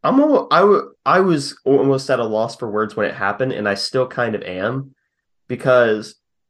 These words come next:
I never really bought the whole "it's impossible to recruit to Manhattan" thing. Like, that's, that's a narrative that I never really agreed with, whether it came from, you know, fans, whether it came from opposing fan bases. I,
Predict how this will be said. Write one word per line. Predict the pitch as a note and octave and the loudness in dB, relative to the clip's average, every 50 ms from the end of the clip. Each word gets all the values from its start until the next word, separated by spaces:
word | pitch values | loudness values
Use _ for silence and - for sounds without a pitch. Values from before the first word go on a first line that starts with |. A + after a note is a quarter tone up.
| _ _ | _ _
I | - E3 F#3+ | 0 0 2
never | F#3+ D3 B2+ B2+ C3 C3+ C3+ D#3 D#3 D#3+ D#3 C3+ B2+ | 2 0 0 0 0 0 2 0 0 0 0 -4 -4
really | C3 C3+ C#3 C#3 B2+ B2 | -2 -2 -2 -2 -2 -6
bought | G#2+ - G#2+ G#2+ A2 A#2+ B2 - - | -6 -6 -2 0 0 0 -2 -4 -6
the | - A#2 G#2+ | -10 -10 -6
whole | G#2+ A#2+ A2+ A2 G#2+ - | -4 -4 -2 -2 -4 -4
"it's | - A2 G#2 - - | -6 -8 -8 -8 -10
impossible | A2+ G#2 - - G#2 G2+ G#2 - - _ G#2 G#2 G#2 | -12 -10 -4 -2 -2 -2 -2 -4 -8 _ -2 -2 0
to | G#2 G#2 | 0 0
recruit | G2+ G2 F#2+ - - G2+ F#2+ - | -2 -4 -6 -8 -12 -12 -12 -10
to | - A2 | -10 -8
Manhattan" | G#2 G2 F#2+ F#2 - F#2+ F#2+ - G2+ G#2+ | -8 -8 -8 -6 -6 -6 -6 -6 -8 -12
thing. | G#2+ - - A2 A2 G#2+ G#2+ G#2+ A2 _ _ _ _ _ _ _ | -12 -10 -8 -6 -6 -6 -6 -8 -12 _ _ _ _ _ _ _
Like, | - A#2+ - | -12 -8 -2
that's, | - B2+ B2+ B2 - | 0 0 0 0 -4
that's | - - C3 C3+ C3+ - | -2 0 0 0 0 -2
a | C#3+ B2 | -4 -4
narrative | A2 G#2+ A2 A2 A2+ A2+ G#2+ G#2+ G#2+ G#2 G#2 G2+ G#2 - | -2 -2 0 0 -2 -2 -2 0 0 0 -2 -4 -8 -8
that | - G#2 G2+ G2 G2 F#2+ - - _ _ _ _ _ _ _ _ _ | -4 -4 -2 -2 -2 -4 -6 -8 _ _ _ _ _ _ _ _ _
I | - A#2+ | -2 -2
never | B2 B2 C3 C3 C3 C#3 | 2 2 2 2 4 2
really | C3+ C3 C3 C3 C3 B2 A#2 | 2 4 2 2 2 0 -2
agreed | A2 F#2+ G2+ G2+ G2+ A2 A#2 G#2+ | -4 -6 -6 -6 -6 -6 -6 -4
with, | G#2+ A#2 A#2 A#2 A#2 A#2 - _ _ _ _ _ _ _ | -2 -2 0 0 -2 -4 -8 _ _ _ _ _ _ _
whether | _ A2 G#2+ B2 A#2 A#2+ A#2 A#2 | _ -4 -2 0 0 2 0 0
it | G#2+ - | -2 -4
came | - - B2 A#2 A#2 A#2 A2+ A2+ | -6 -6 -4 -4 -4 -4 -6 -8
from, | A2+ - - A#2+ G#2+ G#2 G#2 G#2 G2+ G2 G2 G2 F#2+ _ _ _ _ _ _ _ | -12 -8 -4 -2 0 2 2 0 0 -2 -4 -10 -14 _ _ _ _ _ _ _
you | A#2+ | -2
know, | A#2+ A2 G#2 | -2 -2 -2
fans, | - - - B2 A2+ A2 A2 G#2+ G#2+ G#2 G#2 | -4 -4 -4 -2 -2 0 -2 -2 -4 -4 -6
whether | A2+ A2 G#2 G#2 | -6 -2 -2 -2
it | G2+ - | -4 -4
came | - A2 G#2 G2+ | -6 -6 -6 -6
from | G#2 A2 G#2 | -8 -8 -8
opposing | G2+ G2 - - G#2 G#2 G#2 G2 G#2 G2+ G2+ | -8 -8 -4 -2 -2 -2 -2 -4 -6 -8 -8
fan | G2 - - G2 F#2+ G2 G2 | -8 -8 -8 -6 -6 -6 -6
bases. | F#2 G2 F#2+ F#2+ F#2+ - G2+ F#2+ F#2 F#2 | -6 -6 -6 -6 -6 -8 -10 -10 -10 -8
I, | - - A2+ A#2+ A#2 A#2+ | -6 -4 -4 -4 -4 -6